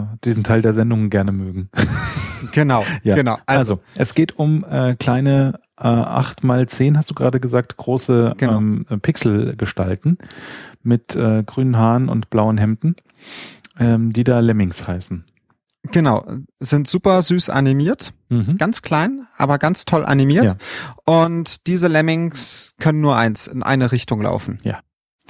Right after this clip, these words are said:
Speaker 2: Außer man gibt ihnen eine von acht
Speaker 1: Acht.
Speaker 2: Son-, acht Sonderfähigkeiten,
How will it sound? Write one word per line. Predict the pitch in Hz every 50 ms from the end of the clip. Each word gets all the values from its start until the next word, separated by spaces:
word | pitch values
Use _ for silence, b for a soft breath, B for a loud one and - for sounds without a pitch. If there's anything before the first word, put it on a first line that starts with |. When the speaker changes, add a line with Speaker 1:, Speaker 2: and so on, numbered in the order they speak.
| B B B B B B B B B B -
Speaker 2:
Außer | 117 123 156 - - 185 175
man | 170 156 151
gibt | - - - _ -
ihnen | - 127 127 123 123 -
eine | - 113 127 139 147 147 156
von | 147 - - 127 120 127 143 170 180 - _ _ _ _ _ _ _ _ _ _ _ _ _ _ _ _ _
acht | - - 139 151 - - - -
Speaker 1:
Acht. | 117 101 - - - - _ _ _ _ _
Speaker 2:
Son-, | - - - - 78 - - _
acht | - - 127 - - -
Sonderfähigkeiten, | - - 131 127 143 151 185 175 - 175 170 190 190 - - 180 180 180 180 185 185 190 196 202